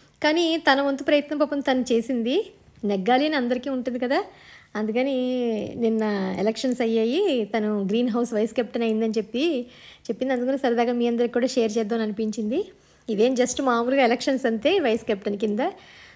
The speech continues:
So దానికి తగ్గట్టుగానేమో ఒక పెద్ద బడ్జెట్ పెట్టింది మా చేతిలోను. ఏదో బ్లేజరు, some ఒక డ్రెస్ కుట్టించుకోవాలట కెప్టెన్, దానికి త్రీ థౌజండ్ ఎయిట్ హండ్రెడ్ పే, ఆ, పే చేయాలని చెప్పినప్పుడు అబ్బా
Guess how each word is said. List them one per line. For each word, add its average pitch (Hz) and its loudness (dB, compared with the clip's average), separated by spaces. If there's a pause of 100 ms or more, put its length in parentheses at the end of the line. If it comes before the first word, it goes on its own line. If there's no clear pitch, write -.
(140)
So 254 2
దానికి 247 2
తగ్గట్టుగానేమో 269 2
ఒక 285 -6
పెద్ద 208 0
బడ్జెట్ 202 2
పెట్టింది 254 2
మా 233 0
చేతిలోను. 226 -2 (480)
ఏదో 226 6
బ్లేజరు, 233 4
some 233 0 (360)
ఒక 214 -4 (180)
డ్రెస్ 208 0
కుట్టించుకోవాలట 247 2
కెప్టెన్, 240 0 (640)
దానికి 233 0
త్రీ 240 -2
థౌజండ్ 240 2
ఎయిట్ 240 2
హండ్రెడ్ 240 0
పే, 254 4
ఆ, 240 0
పే 247 2
చేయాలని 269 2
చెప్పినప్పుడు 262 2
అబ్బా 269 4